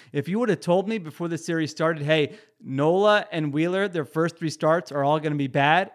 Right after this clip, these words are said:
and you're gonna be at two two," I mean, you would have thought the Phillies were getting swept in that scenario. But obviously, Nola also carried them down the stretch and is a big reason why they are,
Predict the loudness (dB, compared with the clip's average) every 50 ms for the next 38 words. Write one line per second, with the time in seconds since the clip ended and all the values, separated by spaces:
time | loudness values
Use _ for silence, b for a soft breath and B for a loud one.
0 | _ -8 -6 -4 -4 -2 -2 -2 -2 -2 -2 -4 -4 -4 -4 -4 -4 -2 -2 0
1 | 0 0 -2 -2 -4 -4 -4 -4 -2 -2 -2 -2 -2 0 2 2 2 2 2 2
2 | 2 2 2 0 0 0 0 -2 -4 -2 -2 -2 -4 -4 -6 -4 0 2 2 2
3 | 0 -4 -12 -20 B B B -20 -12 B -2 0 2 4 4 2 2 0 0 0
4 | 2 2 2 2 0 -2 -2 -4 0 0 0 0 0 B B B B B B B
5 | B B -8 -4 -2 -2 -2 -2 -2 -4 -4 -2 -2 -2 0 2 2 2 2 4
6 | 4 2 2 2 0 0 -2 -2 -4 -4 -2 0 2 4 4 4 2 2 2 4
7 | 4 4 2 -2 -6 -4 0 2 2 2 2 0 -2 0 0 0 0 0 -2 -6
8 | -6 -4 -4 -4 -4 -2 0 2 0 2 4 2 2 2 0 -2 0 2 4 4
9 | 4 4 2 2 2 4 4 6 6 4 2 0